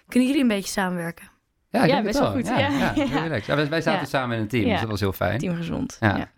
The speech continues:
Speaker 1: En wat
Speaker 3: Ja.
Speaker 1: doet Feline dan in die samenwerking? Wat, wat doet zij goed en, en wat doe jij bijvoorbeeld minder? Of, of wat doe jij
Speaker 2: Ja.
Speaker 1: goed?
Speaker 2: <laughs> Nou, dat is een makkelijke vraag. Eh,
Speaker 3: <laughs>
Speaker 2: nou, Feline kan heel goed, want je, hè, in die samenwerking heb je ook heel veel momenten helemaal onder stress. Dat je,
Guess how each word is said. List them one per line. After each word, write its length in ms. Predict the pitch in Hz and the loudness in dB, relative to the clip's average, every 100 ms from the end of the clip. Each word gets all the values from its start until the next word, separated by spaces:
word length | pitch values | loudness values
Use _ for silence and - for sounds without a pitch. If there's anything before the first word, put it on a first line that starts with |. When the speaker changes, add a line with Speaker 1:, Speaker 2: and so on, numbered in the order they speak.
| _ | _
Speaker 1:
En 100 | 220 | 2
wat 100 | 226 | 2
Speaker 3:
Ja. 60 | 269 | 0
Speaker 1:
doet 200 | 262 - | -4 0
Feline 300 | 226 254 254 | 2 4 2
dan 180 | 226 | 0
in 80 | 226 | -2
die 100 | 220 | -2
samenwerking? 960 | 196 220 233 220 214 208 - 202 196 - _ _ | 0 0 0 0 0 -2 -2 -2 -2 -4 _ _
Wat, 320 | 190 196 - - | 0 0 0 0
wat 140 | 220 | 0
doet 100 | 240 | 0
zij 140 | - 208 | 0 0
goed 360 | 208 294 427 | 2 2 2
en, 320 | - 226 220 - | -2 0 0 2
en 140 | 214 | 2
wat 140 | 214 | 2
doe 100 | 220 | 0
jij 160 | 220 233 | 0 0
bijvoorbeeld 480 | 220 202 202 190 - _ _ | 0 -2 -4 -6 -12 _ _
minder? 420 | - 214 214 208 | 0 2 4 2
Of, 180 | 262 - | 0 2
of 120 | 349 | 0
wat 80 | 277 | 2
doe 100 | 277 | 4
jij 220 | 277 302 277 | 4 4 2
Speaker 2:
Ja. 80 | 269 | 2
Speaker 1:
goed? 100 | 277 - - 359 - | 0 -2 -2 -4 -2
Speaker 2:
<laughs> 20 | |
Nou, 140 | 104 107 | -2 0
dat 120 | 127 | 0
is 60 | 147 | 0
een 60 | |
makkelijke 340 | 139 139 123 110 | 0 0 -4 0
vraag. 400 | 113 131 - - - 165 | 0 0 -6 -16 -14 -6
Eh, 360 | - - - 240 226 220 - 254 | 0 2 2 2 0 0 -2 -4
Speaker 3:
<laughs> 420 | - - - - - | -8 -18 -20 -8 0
Speaker 2:
nou, 140 | 101 | 0
Feline 480 | - 143 151 180 180 | 2 2 2 0 -2
kan 180 | 151 135 | 0 2
heel 280 | 123 175 | 2 2
goed, 400 | 180 156 147 - - | 0 -2 -2 -6 -2
want 200 | 123 123 | -2 -2
je, 100 | - | -2
hè, 200 | 120 131 | 0 0
in 100 | 135 | 2
die 100 | 131 | 0
samenwerking 520 | 143 143 143 131 123 117 | 0 0 0 -2 -2 -4
heb 120 | 117 | -2
je 100 | 113 | -2
ook 100 | 117 | 0
heel 120 | 127 | 0
veel 100 | 127 | 2
momenten 440 | 123 113 117 113 | 2 2 0 0
helemaal 300 | 107 113 120 | 0 0 0
onder 240 | 131 120 104 | 0 -2 -2
stress. 460 | - 120 139 - | -4 -2 -2 -2
Dat 240 | - 117 - | -2 -2 2
je, 140 | 117 | 2